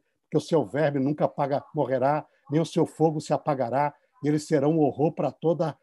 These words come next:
a carne. O pessoal diz, "Peraí, mas existe esse inferno eterno aí?" Lembra que esta é uma linguagem simbólica,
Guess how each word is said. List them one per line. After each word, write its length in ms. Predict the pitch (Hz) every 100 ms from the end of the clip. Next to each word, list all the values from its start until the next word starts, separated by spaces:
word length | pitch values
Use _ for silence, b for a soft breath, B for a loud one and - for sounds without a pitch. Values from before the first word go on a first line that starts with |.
| -
a 120 | 143
carne. 540 | - - 156 135 113
O 360 | - _ _ -
pessoal 200 | - 190
diz, 160 | 160 -
"Peraí, 200 | 320 196
mas 380 | 147 120 - -
existe 360 | 120 139 226
esse 180 | 226 208
inferno 420 | 147 - 165 175
eterno 500 | 139 - 147 196 139
aí?" 180 | 135 196 _ _ _ _ 143
Lembra 300 | 170 214 226
que 140 | 190
esta 180 | 196 226
é 40 |
uma 100 | 214
linguagem 580 | 220 220 151 170 190 202
simbólica, 840 | - 240 185 156 180 139 - -